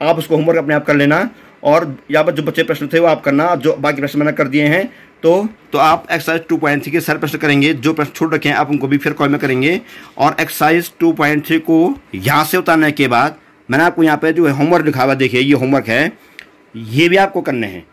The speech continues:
यानी कि आपको exercise two point three पूरा करना ही करना है। जो एक दो प्रश्न छूट गए हैं आप वो भी करेंगे। उसके अलावा एक्स homework में जो है ये क्वेश्चन मैंने दे रखे हैं आप, आपको अपनी तरफ से, तो ये भी आप फिर call में करेंगे।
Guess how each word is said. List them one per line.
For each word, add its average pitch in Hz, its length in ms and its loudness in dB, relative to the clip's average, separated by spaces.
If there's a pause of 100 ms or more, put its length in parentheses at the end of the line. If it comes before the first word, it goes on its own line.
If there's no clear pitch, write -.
(260)
यानी 147 180 0
कि 165 80 -4
आपको 165 240 0
exercise 156 360 -2
two 165 100 4
point 156 300 0
three 175 140 4
पूरा 170 260 0
करना 147 240 2
ही 180 60 0
करना 190 200 0
है। 143 160 2
जो 170 280 0
एक 170 140 2
दो 160 60 -6
प्रश्न 151 180 -6
छूट 175 200 -2
गए 175 120 2
हैं 196 200 0 (340)
आप 135 200 0
वो 139 80 4
भी 156 80 4
करेंगे। 170 380 2 (360)
उसके - 260 -2
अलावा 170 400 2
एक्स - 240 -6
homework 165 360 0
में 151 220 2
जो 160 100 2
है 165 100 4
ये 147 320 2 (760)
क्वेश्चन 165 360 -2
मैंने 165 200 4
दे 170 100 4
रखे 156 160 2
हैं 156 80 2
आप, 151 120 -10 (100)
आपको 151 220 0
अपनी 147 160 -2
तरफ 127 200 -4
से, 185 260 -2 (340)
तो 135 60 0
ये 170 200 2
भी 175 80 0
आप 196 120 2
फिर 185 160 -2
call 160 160 0
में 139 120 2
करेंगे। 131 380 -2